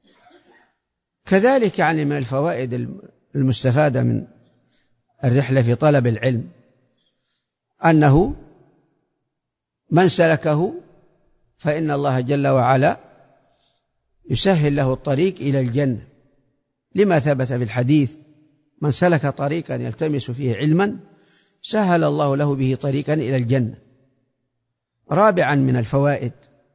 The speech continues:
أن في تحصيل العلم رفع للجهل عن المتعلم، ونفع للعامة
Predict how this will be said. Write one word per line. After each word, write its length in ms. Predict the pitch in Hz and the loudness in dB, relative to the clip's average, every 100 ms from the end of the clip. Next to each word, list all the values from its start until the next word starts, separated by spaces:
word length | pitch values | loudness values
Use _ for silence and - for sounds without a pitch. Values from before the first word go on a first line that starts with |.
| _ _ _ _ _ _ _ - | _ _ _ _ _ _ _ 0
أن 220 | 233 202 | 2 4
في 120 | 160 | 4
تحصيل 440 | 151 123 120 180 151 | 2 -2 -2 0 0
العلم 480 | 117 110 117 - - _ _ _ _ _ _ _ _ _ _ _ | -2 -2 -4 -6 -16 _ _ _ _ _ _ _ _ _ _ _
رفع 240 | 160 185 - | 0 0 0
للجهل 600 | 156 139 123 131 147 127 - _ _ _ _ _ _ - - | 0 2 0 2 2 0 -8 _ _ _ _ _ _ -8 0
عن 120 | 214 | 2
المتعلم، 680 | 220 196 - 160 135 107 104 - _ _ _ _ _ _ _ _ _ _ | 2 2 2 0 0 -4 -10 -20 _ _ _ _ _ _ _ _ _ _
ونفع 400 | - 165 226 147 185 170 160 147 107 - _ _ _ _ _ _ _ - | -2 2 2 2 -2 -2 -2 -4 -8 -18 _ _ _ _ _ _ _ -2
للعامة 580 | 156 147 175 156 120 | 0 2 4 4 0